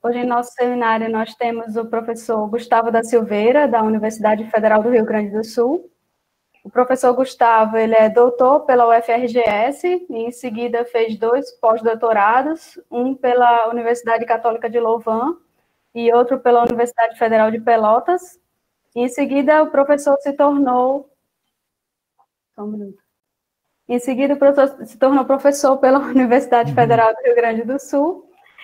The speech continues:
Speaker 1: e, é, ele atua basicamente na área de física de partículas, com ênfase em aceleradores de partículas,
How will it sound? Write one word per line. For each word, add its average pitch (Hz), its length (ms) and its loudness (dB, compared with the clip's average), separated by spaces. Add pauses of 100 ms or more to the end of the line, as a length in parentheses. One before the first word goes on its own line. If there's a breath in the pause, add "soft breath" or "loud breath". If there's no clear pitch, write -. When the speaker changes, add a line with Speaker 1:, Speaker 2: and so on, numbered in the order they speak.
(320 loud breath)
Speaker 1:
e, 294 840 0
é, 247 920 6 (540)
ele 247 180 4
atua 285 460 0
basicamente 262 840 -4
na 247 200 -6
área 226 260 -6
de 226 100 -14
física 285 400 -8
de 277 120 -8
partículas, 285 920 -6 (360)
com 240 140 -2
ênfase 269 440 -2
em 247 160 -2
aceleradores 240 880 2
de 254 80 -8
partículas, 254 920 -6